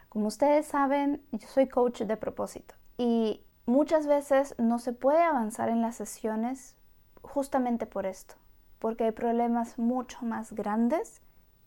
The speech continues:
que tienen que ser resueltos primero, porque de, no de mucho me va a servir encontrar mi propósito si yo sigo jalando y llevando estas mochilas del pasado,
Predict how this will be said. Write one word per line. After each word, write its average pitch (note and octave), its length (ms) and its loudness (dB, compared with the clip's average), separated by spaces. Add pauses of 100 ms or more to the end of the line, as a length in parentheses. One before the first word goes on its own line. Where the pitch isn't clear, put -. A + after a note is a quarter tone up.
(140)
que A3+ 120 0
tienen A#3 440 0
que A3 160 -6
ser A3 400 -2
resueltos A#3+ 760 -2
primero, A#3 720 -2 (600)
porque B3+ 340 4
de, A#3 460 2
no A#3+ 500 4
de F#4 140 6
mucho D#4+ 360 2
me A3 120 0
va A3 80 4
a A3+ 60 0
servir A#3+ 340 -2
encontrar A3 480 -2
mi A3+ 120 -2
propósito A#3+ 840 -6 (560)
si - 280 -4
yo B3 120 6
sigo C4+ 720 0 (180)
jalando B3 1040 2
y A3+ 100 -2
llevando A3 480 -2
estas A#3 260 -10
mochilas G#3+ 520 -6
del A3 140 -6
pasado, - 520 -10